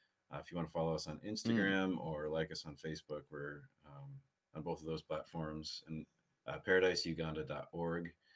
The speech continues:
Speaker 1: uh, is our website. So, but yeah, hopefully, I'm hoping, like, maybe by September even,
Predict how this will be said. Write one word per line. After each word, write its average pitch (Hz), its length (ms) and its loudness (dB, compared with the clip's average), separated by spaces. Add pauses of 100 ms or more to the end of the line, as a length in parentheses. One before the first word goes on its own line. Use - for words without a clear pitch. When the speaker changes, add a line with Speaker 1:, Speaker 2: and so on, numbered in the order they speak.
(360)
Speaker 1:
uh, 76 200 -6
is 69 100 -10
our 71 80 -8
website. 82 520 0
So, 78 400 0 (840)
but 107 100 8
yeah, 107 180 12
hopefully, 113 600 8 (380)
I'm 95 120 -2
hoping, 139 340 8
like, 95 200 6
maybe 90 420 0
by 80 240 0
September 73 760 -6
even, 69 380 -10